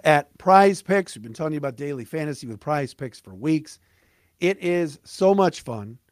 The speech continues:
You make entries on players. And last night, maybe you won some money. Maybe you had Aaron Rodgers throwing for over two hundred fifty yards. Maybe you had, uh, Christian Watson um,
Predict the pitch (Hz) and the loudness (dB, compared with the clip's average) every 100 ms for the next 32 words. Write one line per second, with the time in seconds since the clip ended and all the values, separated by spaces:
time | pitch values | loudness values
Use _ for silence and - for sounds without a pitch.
0 | _ _ _ 123 160 190 180 165 - 151 | _ _ _ -6 -2 0 0 -2 -2 -8
1 | 127 123 107 - 101 92 92 92 _ 123 | -6 -8 -10 -14 -16 -16 -16 -20 _ -6
2 | 156 190 175 185 185 190 156 160 160 147 | 2 2 2 -2 -2 -2 -6 -4 -2 -2
3 | 143 123 110 98 80 131 165 160 151 160 | -4 -8 -12 -12 -14 -8 -2 -2 -2 -4
4 | 147 160 175 156 170 - 156 165 151 165 | 0 0 0 0 -6 -6 -4 -4 -4 -4
5 | 139 - _ _ - 175 175 135 170 160 | -4 -8 _ _ -2 0 0 -2 -2 0
6 | 143 165 151 143 120 90 80 - _ _ | -2 -4 -2 -2 -2 -6 -16 -20 _ _
7 | _ _ - 131 151 165 147 160 160 160 | _ _ -10 -6 -4 -2 -2 0 -2 -2
8 | 160 147 - 175 - 165 151 165 175 - | -2 -4 -6 -10 -8 -8 -4 -2 -2 -6
9 | 185 175 170 _ _ _ _ _ _ 143 | -8 -8 -12 _ _ _ _ _ _ -8
10 | 147 147 151 151 | -4 -4 -4 -6